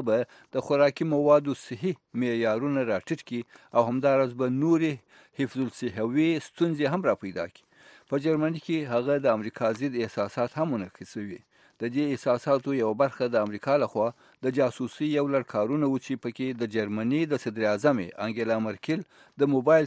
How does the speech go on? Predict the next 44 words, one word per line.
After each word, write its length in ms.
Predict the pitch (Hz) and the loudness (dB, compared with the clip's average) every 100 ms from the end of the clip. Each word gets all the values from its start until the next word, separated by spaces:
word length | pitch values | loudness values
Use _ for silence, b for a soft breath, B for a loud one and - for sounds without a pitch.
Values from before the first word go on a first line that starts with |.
| - | 0
تلیفون 360 | 123 113 139 139 b b _ | -6 -4 -6 -6 b b _
پټه 240 | - 185 151 - | -2 -2 -2 2
څارنه 380 | 120 120 120 113 | 2 2 -2 -4
هم 100 | 107 | -6
پکې 160 | 101 - - | -8 -10 -6
شامله 340 | 104 123 113 | -2 -2 -2
وه. 100 | 92 90 B B B B - | -4 -10 B B B B 0
د 60 | 135 | 2
امریکا 280 | 143 165 156 156 | 2 2 2 4
جمهور 240 | 131 147 | -2 -2
رئیس 120 | 151 139 | -4 2
باراک 260 | 127 117 117 | 0 0 -2
اوباما 360 | 110 113 135 143 | 0 2 2 2
ویلي 360 | 123 120 131 123 | 0 -2 -2 -4
دي 80 | 123 | -8
چې 120 | 110 | -4
دا 80 | 107 104 | -2 -2
موافقه 380 | 101 98 - 131 127 | -2 -6 -4 -2 0
به 60 | 120 | 0
د 100 | 104 | -2
امریکا 340 | 95 98 131 143 147 | -2 -4 0 2 2
او 60 | 147 156 | 2 2
اروپایي 380 | 156 147 156 156 | 0 2 2 2
اتحاد 360 | 143 139 143 | -2 0 0
د 120 | 143 127 | -2 -8
اقتصادونو 500 | - 113 120 135 139 b b b b 110 | 0 0 0 -2 -2 b b b b 0
د 20 | 123 135 | 2 4
ودې 300 | 165 151 156 - - - | 4 2 -2 -6 -18 -4
سره 220 | 120 104 | 0 0
مرسته 280 | 95 90 - 110 | -2 -8 -6 -4
وکړي. 280 | 135 - 87 b b _ | -4 -6 -16 b b _
په 60 | 127 - | -8 -4
سلګونو 420 | 127 127 151 135 | -2 0 0 2
زره 160 | 131 123 - | 0 0 0
کارونه 340 | 104 131 156 | 0 2 0
به 60 | 147 147 | 4 4
راپیدا 360 | 139 139 143 135 | 2 2 2 0
کړي، 140 | - 127 120 | -2 -8 -2
صادرات 420 | 104 92 101 104 - | -2 -2 -2 -2 -2
به 100 | 101 | 0
زیات 180 | 131 135 | 0 0
کړي 120 | - 127 | -2 -2
او 60 | |
په 40 | 123 | -2